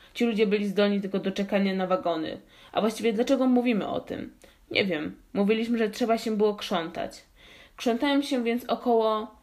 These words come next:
y, krzątałem się więc koło Unszlagplacu. A ta dziewczyna żyje, wiesz? Daję ci słowo honoru. Ma męża, dwoje dzieci i jest bardzo szczęśliwa. Krzątałeś się koło Unszlagplacu i jednego dnia wyprowadziłem Polę Liwszyc.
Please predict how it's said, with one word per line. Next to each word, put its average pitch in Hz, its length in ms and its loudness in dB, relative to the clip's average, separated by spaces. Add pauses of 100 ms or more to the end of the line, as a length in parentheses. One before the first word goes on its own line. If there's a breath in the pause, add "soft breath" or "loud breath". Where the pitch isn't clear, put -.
(520 soft breath)
y, - 220 -8
krzątałem 269 380 2
się 240 220 -2
więc 220 220 0
koło 220 440 2
Unszlagplacu. 202 800 -4 (440 loud breath)
A 226 60 0
ta 240 100 4
dziewczyna 240 420 2
żyje, 226 340 2
wiesz? - 380 -2 (680 loud breath)
Daję 226 200 2
ci 247 120 -6
słowo 233 240 4
honoru. 185 520 0
Ma 190 140 2
męża, 220 420 2
dwoje 185 280 0
dzieci 196 460 -4
i - 20 -6
jest 240 160 -2
bardzo 247 240 0
szczęśliwa. 254 640 -2 (640 loud breath)
Krzątałeś 277 480 2
się 277 200 0
koło 277 220 4
Unszlagplacu 190 1080 -2 (420 loud breath)
i 214 60 -2
jednego 262 380 6
dnia 233 360 0
wyprowadziłem 226 720 2
Polę 233 400 2
Liwszyc. - 640 -6